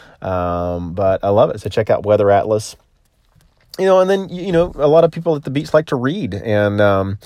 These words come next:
certainly you could use, uh, uh, Apple Books. It used to be called iBooks, but in I O S twelve, they're renaming it,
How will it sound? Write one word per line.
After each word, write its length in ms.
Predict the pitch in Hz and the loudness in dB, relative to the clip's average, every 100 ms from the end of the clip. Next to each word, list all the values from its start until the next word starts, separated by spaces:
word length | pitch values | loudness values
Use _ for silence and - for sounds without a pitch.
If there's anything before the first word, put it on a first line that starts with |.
| - - | -18 -18
certainly 360 | - - 151 131 | -4 -2 0 0
you 120 | 131 | -2
could 140 | 120 | -2
use, 260 | 117 113 104 - | -2 -2 -2 0
uh, 220 | 98 98 - | 2 2 -2
uh, 180 | 98 101 98 | -4 -4 0
Apple 260 | 123 110 | -2 -2
Books. 320 | 95 90 90 | 0 0 0
It 60 | 113 | -6
used 100 | 117 | -10
to 60 | 107 | -10
be 80 | |
called 240 | 101 98 85 | -6 -4 -2
iBooks, 480 | 101 113 127 180 - | 2 2 2 0 -4
but 160 | 98 | -4
in 80 | 95 | -2
I 160 | 101 101 | 0 2
O 80 | 98 | 0
S 140 | 101 | -2
twelve, 320 | - 107 110 | 0 0 0
they're 240 | 98 90 87 | -2 -4 -6
renaming 560 | 98 104 101 98 95 | -8 -8 -6 -6 -6
it, 160 | 92 | -8